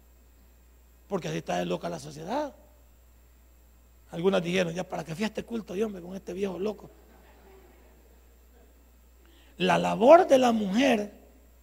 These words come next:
es integral. ¿Por qué decimos que la labor de la, de la mujer es integral? En la sociedad, en la sociedad, la labor de la mujer es más integral que la del hombre.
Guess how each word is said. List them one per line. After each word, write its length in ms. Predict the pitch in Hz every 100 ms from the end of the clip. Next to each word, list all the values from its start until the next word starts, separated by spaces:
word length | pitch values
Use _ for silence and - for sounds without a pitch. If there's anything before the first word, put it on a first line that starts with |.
| _
es 180 | 202 196
integral. 580 | 202 180 180 185 185 143 - - - -
¿Por 120 | 202
qué 100 | 269
decimos 300 | 269 294 285
que 80 | 269
la 60 |
labor 240 | 254 262 269
de 340 | 269 - 233
la, 180 | 226 220
de 240 | - 220
la 100 | 220
mujer 200 | 208 240
es 40 | 240
integral? 440 | 233 226 214 - - - - - - - - - - - - - -
En 200 | 247 240
la 120 | 220
sociedad, 760 | 240 208 220 254 330 247 190 - - - - - - - - -
en 180 | 277 185
la 120 | 220
sociedad, 640 | 226 208 226 - 127 - - - - - 190
la 200 | 202 185
labor 320 | 170 202 226
de 80 | 214
la 60 |
mujer 240 | 190 220 220
es 40 |
más 140 | 214
integral 440 | 208 180 190 196 196
que 100 | 196
la 120 | 185
del 180 | 180 190
hombre. 340 | 196 175 156